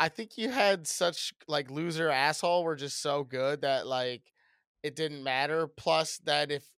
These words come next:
if, like we said, um, the, the Chris Rock thing, if, if you got the reference that, like, put you over, and then if they didn't, they voted for Jack or I, where it's like,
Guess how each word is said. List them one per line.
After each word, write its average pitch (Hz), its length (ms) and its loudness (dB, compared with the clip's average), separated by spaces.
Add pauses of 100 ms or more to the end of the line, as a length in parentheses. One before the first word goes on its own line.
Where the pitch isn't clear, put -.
if, 139 200 -6 (240)
like 143 220 -6
we 135 80 -14
said, 127 420 -4 (160)
um, 113 500 -6 (180)
the, 120 340 -6
the 117 320 -10
Chris - 420 -10
Rock 127 360 0
thing, 151 300 -6
if, - 380 -6 (520)
if 143 160 -4
you 156 100 -6
got 165 340 6
the 151 100 -4
reference 147 540 -4
that, 135 300 -4
like, 139 200 -8
put - 260 -6
you 127 80 -6
over, 135 440 -2
and 135 160 -6
then 135 160 -10
if 131 120 -14
they 127 120 -14
didn't, 127 500 -12
they 127 100 -8
voted 120 340 -8
for 120 120 -18
Jack 113 360 -10
or 110 120 -14
I, 110 220 -14
where 123 140 -10
it's 117 120 -12
like, 123 180 -8